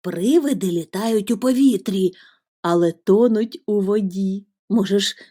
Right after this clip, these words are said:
спокійно плюскатись у ванні, навіть якщо вона повна піни. Привиди до неї не наблизяться, бо не переносять воду. Якщо хоч трішки хлюпнеш на них, вони відразу тікають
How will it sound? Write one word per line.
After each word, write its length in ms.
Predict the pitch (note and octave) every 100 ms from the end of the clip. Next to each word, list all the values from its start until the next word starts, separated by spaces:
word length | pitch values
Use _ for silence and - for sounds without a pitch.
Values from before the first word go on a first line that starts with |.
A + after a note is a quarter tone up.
| _
спокійно 1040 | - - F3+ F3 - F#3+ C4+ F#4 D#4+ E4
плюскатись 800 | E4 C4 D4+ - - D#4 D4 C#4
у 100 | D#4+
ванні, 640 | C#4+ C4+ G3 D#3+ D#3 C#3 F#3+ _ - - -
навіть 460 | E3+ A3 F#4 G#3+
якщо 320 | F3 - - D#3
вона 260 | D3+ D3+
повна 680 | - D#3+ F3+ D#4+ C#4 B3+ C#4
піни. 680 | - A#3 A3 F#3 E3 D3 - _ _ _
Привиди 400 | - D5+ D#4+ F3+
до 140 | F3
неї 400 | F#3 E3+ D#3 F#3+ _
не 200 | F4 E4+
наблизяться, 960 | E4 F4 E4+ F#4+ E4+ G3 - - D3+ E3 _ _
бо 200 | E3+ F#3+
не 140 | G#3 G3
переносять 680 | G#3 B3+ D4 C4 - A#3 D#4
воду. 480 | D#4+ D#4+ F#3+ E3 - _ _ _ -
Якщо 300 | D3+ - F3+
хоч 140 | G#3+ -
трішки 360 | C4 C4+ -
хлюпнеш 580 | D#3+ F#3 E4 - G4 C4
на 100 | A3+
них, 220 | G#3 F3+ - - -
вони 220 | G#3 A#3
відразу 520 | F4 F4+ F4+ C4 G3
тікають 580 | G3 C4+ F#4+ C#5 D#4 G3